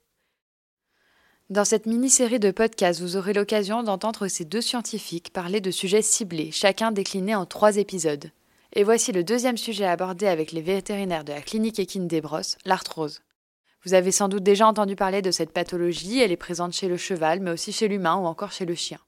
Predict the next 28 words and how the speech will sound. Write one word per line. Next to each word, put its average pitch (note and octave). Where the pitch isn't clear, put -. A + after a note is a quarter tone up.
Comment G#3+
optimiser A3
la F#3
santé G3
du E3+
cheval F#3
de F3+
sport G#3
en F3+
vue E3
de F3
prévenir F#3+
l'apparition F3+
des E3
inconforts F#3
dus E3
à F3
l'arthrose ? F3+
Quels G3+
peuvent G3+
être G3+
les E3+
traitements G#3+
si -
mon E3+
cheval G3
souffre G3+
d'arthrose ? F3+